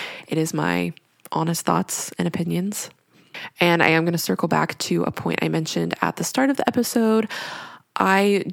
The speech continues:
do think she is an extremely talented writer. My issues with this book are more so with the characters that she wrote, as I said, that sort of character l-, or lack of character development or real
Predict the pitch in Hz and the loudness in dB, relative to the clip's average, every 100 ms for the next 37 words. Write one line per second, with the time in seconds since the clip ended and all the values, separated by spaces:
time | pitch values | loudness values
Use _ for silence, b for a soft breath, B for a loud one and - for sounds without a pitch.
0 | - - 233 262 262 214 - - 185 180 | -6 0 2 4 2 -2 0 0 0 0
1 | 170 - - - 180 196 185 170 165 170 | -2 -4 -4 -2 0 2 2 0 0 0
2 | 156 - - - - - - - - 175 | 0 -2 0 0 2 2 0 -2 -6 -4
3 | 170 180 208 233 - 220 - 208 190 190 | -2 2 4 4 2 0 0 -2 -2 -4
4 | 185 - 180 - 170 165 165 170 - 185 | -4 -2 -2 0 0 0 0 0 0 0
5 | 175 170 - 175 185 165 - - B B | 2 2 0 -2 -2 -2 -4 -10 B B
6 | B B B 175 175 175 165 165 175 185 | B B B -6 -2 0 2 2 0 -4
7 | 208 _ - - 277 277 269 254 240 254 | -8 _ -8 0 0 2 2 2 2 0
8 | - 226 220 214 - 196 190 185 185 180 | 2 4 6 6 4 4 2 0 2 2
9 | 175 170 - 180 - 175 170 165 - B | 2 0 -4 -4 -2 -2 0 -2 -4 B
10 | B B B B - - 170 170 - 170 | B B B B -6 0 0 0 0 0
11 | 165 160 - 160 160 - 160 156 156 147 | 2 0 -2 -6 -6 -6 -6 -6 -2 0
12 | 143 143 185 - 196 185 196 196 190 185 | 0 0 -6 -2 -2 0 0 0 0 0
13 | 185 180 185 185 - 165 156 156 147 147 | 0 0 0 0 0 0 0 0 0 0
14 | 147 | -2